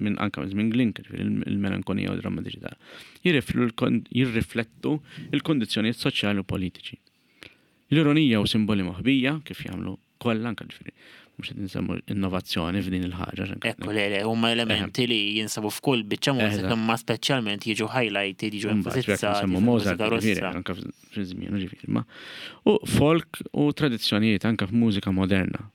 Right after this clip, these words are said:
Speaker 1: Ġifieri l-element, dik il-melodija li ssiba f'xi villaġġ remot,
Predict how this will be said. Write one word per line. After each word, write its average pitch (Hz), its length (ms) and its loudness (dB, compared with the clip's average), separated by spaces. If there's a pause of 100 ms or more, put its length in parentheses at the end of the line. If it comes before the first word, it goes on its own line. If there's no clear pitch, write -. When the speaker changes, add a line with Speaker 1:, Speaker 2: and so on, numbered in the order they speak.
(280)
Speaker 1:
Ġifieri 107 320 0
l-element, 101 480 4
dik 113 160 2
il-melodija 107 720 2
li 107 80 -4
ssiba 101 400 0
f'xi 107 240 0
villaġġ 110 600 2 (680)
remot, 110 600 2